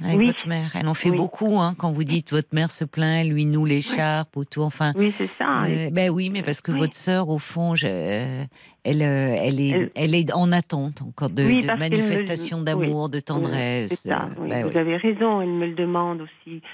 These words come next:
Speaker 2: J'essaie de savoir pourquoi elle est comme ça avec elle. Et
Speaker 1: Mais oui.
Speaker 2: et, euh,
Speaker 1: Elle vit
Speaker 2: il y a
Speaker 1: seule, votre sœur ?
Speaker 2: Euh, ma sœur, euh, oui, elle a une jeune femme, une jeune fille de trente ans, là, qui, euh, qu'elle a mariée l'année dernière.
Speaker 1: D'accord.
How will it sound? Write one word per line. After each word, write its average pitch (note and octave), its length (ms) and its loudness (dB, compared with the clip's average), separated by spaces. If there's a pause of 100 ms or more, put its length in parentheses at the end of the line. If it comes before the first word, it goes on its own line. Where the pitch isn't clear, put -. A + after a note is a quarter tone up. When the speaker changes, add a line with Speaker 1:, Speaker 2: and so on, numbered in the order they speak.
(200)
Speaker 2:
J'essaie F3 280 -6
de - 40 -20
savoir D#3+ 340 -4
pourquoi D#3+ 600 -2
elle D#3 80 -4
est - 60 -6
comme D#3 240 -8
ça D#3 60 -8
avec D#3 180 -10 (140)
elle. D#2+ 340 0
Et D#2+ 140 -2 (320)
Speaker 1:
Mais D3+ 160 2
oui. A2+ 260 -2
Speaker 2:
et, D3+ 260 -2
euh, - 160 -2 (1160)
Speaker 1:
Elle F3 160 2
vit G3 100 4
Speaker 2:
il G3 60 2
y - 20 2
a - 80 2
Speaker 1:
seule, C4 300 2
votre A3 320 -6
sœur ? G#3+ 320 -4 (1000)
Speaker 2:
Euh, G3+ 200 4
ma A3+ 140 4 (120)
sœur, D4 300 0
euh, G#3 500 0
oui, A#3+ 160 0 (160)
elle G#3+ 100 0
a G3 80 -2
une F3+ 440 -2
jeune F3 400 -4 (420)
femme, F3+ 440 2
une E3+ 60 0
jeune E3 220 -2
fille F3 160 -10
de - 80 -20
trente - 400 -6
ans, F#3 180 2
là, A3+ 160 -2 (220)
qui, E3+ 180 -6
euh, E3 240 -6 (520)
qu'elle - 140 -10
a E3+ 40 -2
mariée E3+ 320 -2
l'année E3 260 -2
dernière. E3+ 880 -2
Speaker 1:
D'accord. F3 500 0